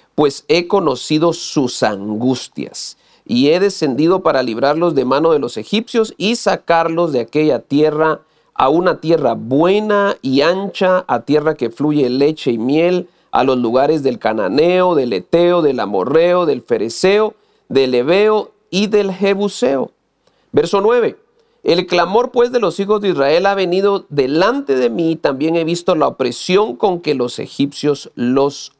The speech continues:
oprimen". Yo quiero que notemos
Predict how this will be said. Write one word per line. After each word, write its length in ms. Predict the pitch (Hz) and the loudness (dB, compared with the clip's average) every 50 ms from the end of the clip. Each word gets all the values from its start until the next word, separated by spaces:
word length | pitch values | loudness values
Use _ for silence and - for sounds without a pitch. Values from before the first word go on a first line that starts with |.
| _ _ | _ _
oprimen". 1120 | - 139 131 131 _ _ _ - 135 131 139 147 156 151 143 131 131 120 110 101 87 78 - _ _ _ _ _ _ _ | -2 -2 -2 -2 _ _ _ -2 0 0 0 0 0 0 0 0 0 0 0 -4 -8 -10 -14 _ _ _ _ _ _ _
Yo 120 | 143 151 | -4 0
quiero 160 | - 233 269 | 0 0 2
que 100 | 269 262 | 2 0
notemos 840 | 220 196 175 151 143 - 175 180 156 139 135 131 135 139 - - - | 2 2 0 0 0 0 0 0 2 0 0 -2 -2 -4 -8 -14 -20